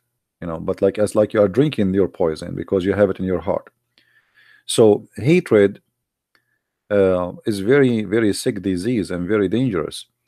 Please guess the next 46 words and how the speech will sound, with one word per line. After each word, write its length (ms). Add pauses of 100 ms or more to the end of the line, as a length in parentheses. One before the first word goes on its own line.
(460)
And 260
the 80
first 340
thing 120
it 160
does, 260
it 180
kill 400
the 120
one 480
who 260
have 360
the 120
hate 240
in 80
his 180
heart. 260
This 160
is 60
why 220
we 160
as 100
a 60
Christians, 500
we 100
have 100
a 60
better 240
life. 380 (840)
And, 540
uh, 160
you 120
know, 120
the 100
first 340
thing 160
the 80
Lord, 320
he 80
said 220
to 100
us 220
for, 300
you 100
know, 300 (120)
b-, 80